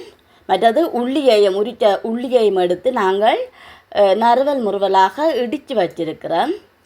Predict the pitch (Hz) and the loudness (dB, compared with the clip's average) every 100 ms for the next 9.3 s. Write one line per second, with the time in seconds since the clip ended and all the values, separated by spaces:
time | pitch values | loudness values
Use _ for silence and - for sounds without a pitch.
0 | _ _ - 196 208 214 302 392 - 214 | _ _ -6 2 4 4 2 -2 -6 0
1 | 214 240 254 381 - _ _ _ _ _ | 0 0 -2 -2 -8 _ _ _ _ _
2 | _ _ - 208 190 - 233 240 247 226 | _ _ -2 2 2 0 -2 0 -2 0
3 | 202 208 220 302 359 - 214 220 196 170 | 2 2 2 0 -2 -4 -4 -2 -2 -2
4 | 170 156 - 170 240 440 - _ _ _ | -4 -6 -4 -2 0 -2 -10 _ _ _
5 | _ _ _ - 247 311 277 320 381 262 | _ _ _ -10 -4 2 4 4 2 2
6 | 220 - 180 165 165 156 160 220 403 - | 2 0 -2 -2 -4 -4 0 0 -2 -8
7 | _ _ 226 247 - 226 220 311 302 311 | _ _ -2 -2 2 0 0 -2 0 0
8 | 302 339 466 453 _ _ _ - 247 277 | 2 2 -2 -10 _ _ _ 0 0 2
9 | 359 330 | 2 2